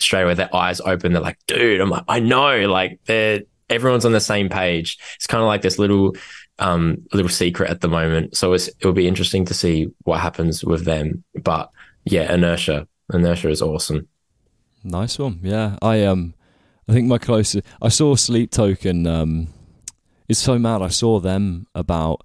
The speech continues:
Speaker 2: and actually, I think someone else has recommended Inertia before, which, uh, this is cool. I mean, this is a cool thing. Don't worry. Like, but, um, I think this is the first time I've actually had an artist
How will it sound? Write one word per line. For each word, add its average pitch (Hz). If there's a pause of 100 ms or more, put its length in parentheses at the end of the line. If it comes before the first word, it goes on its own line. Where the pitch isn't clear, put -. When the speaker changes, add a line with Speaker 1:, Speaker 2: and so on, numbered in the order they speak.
(120)
Speaker 2:
and 151
actually, 190
I -
think 196
someone 180
else 147
has 110
recommended 101
Inertia 78
before, 120
which, 101
uh, -
this 139
is 117
cool. 123
I -
mean, 123
this 123
is 104
a 101
cool 107
thing. 95
Don't 90
worry. 78
Like, 78 (320)
but, 80
um, 85 (240)
I 101
think -
this 110
is 104
the 113
first 98 (440)
time 107
I've 80
actually 85
had 92 (380)
an 80
artist 85